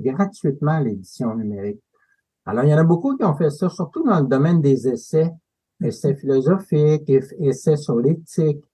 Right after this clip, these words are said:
Euh, il y en a beaucoup qui ont fait ça et ont dit, « On va vendre le, l'exemplaire papier, mais on va donner l'exemplaire numérique. » Puis ça, ça, ça, ça a été un gros succès, là. Il y a des livres où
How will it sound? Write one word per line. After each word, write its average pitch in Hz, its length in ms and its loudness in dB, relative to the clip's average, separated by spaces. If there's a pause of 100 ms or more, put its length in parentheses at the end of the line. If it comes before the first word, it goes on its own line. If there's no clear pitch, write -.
(500)
Euh, 110 260 -4
il 113 60 0
y 117 60 0
en 117 60 0
a 123 40 -4
beaucoup 143 300 2
qui 226 100 0
ont 151 80 2
fait 127 180 2
ça 185 240 2
et 185 80 2
ont 127 120 2
dit, « 135 100 0
On 151 140 2
va 135 140 0
vendre 151 260 2
le, 117 240 2
l'exemplaire 120 600 -2
papier, 147 360 -2
mais 180 100 2
on 143 60 2
va 135 160 2
donner 135 340 2
l'exemplaire 113 640 -2
numérique. » 104 500 -2
Puis - 120 -20
ça, 151 120 2
ça, 113 260 0 (140)
ça, 92 380 -8
ça - 160 -4
a 101 40 2
été 104 300 2
un 92 300 -6
gros 104 400 2
succès, - 460 -4
là. 80 200 -6
Il 82 80 -4
y 92 60 0
a 92 40 0
des 95 220 -4
livres 117 320 2
où 92 180 -6